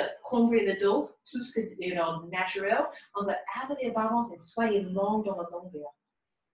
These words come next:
Inspire. Expire ici. Encore. Expire. Tournez les orteils gauche et avancez Pied gauche. Donc, le pied est de même largeur que les ischions cette fois.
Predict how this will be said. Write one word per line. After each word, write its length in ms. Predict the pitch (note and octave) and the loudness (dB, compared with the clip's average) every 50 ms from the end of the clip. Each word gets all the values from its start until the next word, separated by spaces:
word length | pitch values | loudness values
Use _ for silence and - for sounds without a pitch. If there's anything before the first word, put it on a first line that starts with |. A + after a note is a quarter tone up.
| _ _ F3+ F3 F3+ F3+ | _ _ -12 -10 -10 -10
Inspire. 460 | F#3 - - - - A3+ A#3 A#3 - - _ _ _ _ _ _ _ _ _ _ _ _ _ _ _ _ _ _ _ _ _ | -10 -12 -16 -12 -10 -8 -8 -8 -10 -12 _ _ _ _ _ _ _ _ _ _ _ _ _ _ _ _ _ _ _ _ _
Expire 480 | - F#3+ F#3+ G3 - - - - G3+ G#3 | -8 -8 -8 -8 -8 -14 -16 -12 -8 -6
ici. 440 | A3+ A#3+ - - - - G3+ G3+ - - - - G#3+ - G#3+ - _ _ _ _ _ _ _ _ _ _ _ _ _ _ | -6 -6 -6 -10 -12 -10 -10 -10 -10 -12 -18 -20 -20 -20 -20 -20 _ _ _ _ _ _ _ _ _ _ _ _ _ _
Encore. 440 | - - A3 - - F#3+ - - - - _ _ _ - - - - - _ - G#3+ - - - _ _ _ _ _ _ _ _ _ _ _ _ _ G#3+ _ _ _ _ _ _ _ | -12 -10 -10 -10 -10 -12 -12 -12 -12 -16 _ _ _ -20 -20 -20 -20 -20 _ -20 -20 -20 -20 -20 _ _ _ _ _ _ _ _ _ _ _ _ _ _ _ _ _ _ _ _ _
Expire. 560 | G3 F#3+ - - - - - - - E2 E2 E3 E3+ _ _ _ _ _ _ _ _ _ _ _ _ _ _ - - - _ _ _ _ | -16 -16 -16 -18 -20 -20 -20 -20 -20 -20 -20 -20 _ _ _ _ _ _ _ _ _ _ _ _ _ _ _ -20 -20 -20 _ _ _ _
Tournez 320 | - G#3 F#3+ F#3 F#3 F#3+ | -6 -4 -2 -2 -2 -2
les 240 | - F#3+ G3+ G#3 A3+ | -2 -2 -2 0 -2
orteils 280 | A#3 - - C4 B3+ G#3+ | -2 -4 -6 -6 -4 -4
gauche 400 | G3 F#3 G3+ - - - - - - _ - | -2 -4 -4 -4 -8 -10 -14 -16 -18 _ -4
et 220 | G#3+ G#3+ - A3+ | -2 -2 -2 -2
avancez 800 | A3+ G#3+ G#3 - F#3 F3 - - - - A3 A3+ - - - _ _ _ _ _ _ _ _ _ | -2 -4 -2 -2 0 0 0 -2 0 0 0 0 0 -2 -10 _ _ _ _ _ _ _ _ _
Pied 240 | - A#3 A3 G#3+ | -2 0 0 0
gauche. 420 | F3+ E3 D3 C3 - - - - - | 0 0 -2 -2 -2 -4 -8 -6 -6
Donc, 180 | F3+ E3 D#3+ | -4 -4 -4
le 60 | E3 - | -6 -6
pied 240 | - C#4+ C4+ C4 | -2 0 0 2
est 100 | G#3+ G3+ | 2 2
de 60 | G3 G#3 | 2 2
même 200 | A3+ A#3+ B3+ B3+ | 2 0 0 0
largeur 340 | B3 A#3+ A#3 - G#3+ G3 | -2 -2 -2 0 -2 -2
que 120 | G3+ G#3 G3 | -2 -2 -2
les 220 | F#3 F#3 F3+ F3+ | -2 -2 -2 -6
ischions 380 | F3+ F3 - - F3 E3 D#3+ D#3 | -8 -8 -8 -8 -8 -8 -8 -10
cette 260 | - - E3+ - - | -12 -14 -14 -14 -16
fois. 240 | _ - D#3 D#3 | _ -8 -8 -8